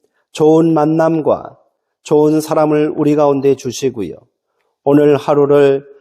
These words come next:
하나님께서 정하신 은총의 날로 허락해 주시니 감사합니다. 오늘 우리가 이 날을 기뻐하게 하옵소서. 이 날을 소중하게 일구게 하옵소서.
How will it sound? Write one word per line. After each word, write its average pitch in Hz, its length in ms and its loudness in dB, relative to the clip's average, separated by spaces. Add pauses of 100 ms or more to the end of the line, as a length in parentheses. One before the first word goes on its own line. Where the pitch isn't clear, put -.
(140)
하나님께서 160 720 -2
정하신 139 840 -2 (280)
은총의 160 580 2
날로 147 680 0 (220)
허락해 160 380 -2
주시니 139 580 -2
감사합니다. 123 1080 -6 (800)
오늘 156 200 2
우리가 156 320 2
이 156 80 2
날을 160 280 2
기뻐하게 165 920 0
하옵소서. 135 840 -4 (600)
이 147 100 2
날을 151 400 2
소중하게 160 1000 0 (340)
일구게 139 840 2
하옵소서. 117 680 -4